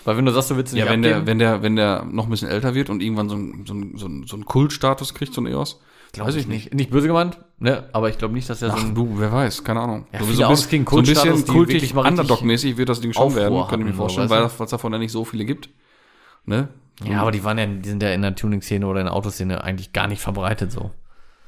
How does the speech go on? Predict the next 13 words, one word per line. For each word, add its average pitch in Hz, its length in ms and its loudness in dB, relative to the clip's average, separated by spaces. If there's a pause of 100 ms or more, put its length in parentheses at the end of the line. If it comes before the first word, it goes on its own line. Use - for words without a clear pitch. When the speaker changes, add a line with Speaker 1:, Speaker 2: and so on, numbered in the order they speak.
(400)
Speaker 2:
Ja, 110 80 -10
jetzt, 120 200 -10
mir 104 140 -4
geht's 113 160 -4
ja 104 60 -2
nicht 101 160 -4
unbedingt 104 260 -2
um 98 140 -6
Tuning, 113 260 2
so 95 120 -6
generell. 110 500 4 (500)
W-, - 80 -6 (220)
w-, - 60 -4